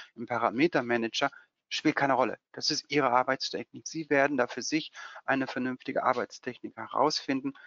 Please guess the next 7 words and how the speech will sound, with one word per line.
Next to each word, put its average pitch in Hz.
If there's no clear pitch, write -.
Ich 139
mache 127
es -
sofort. -
Länge 127
gleich 120
hundertfünfzig. -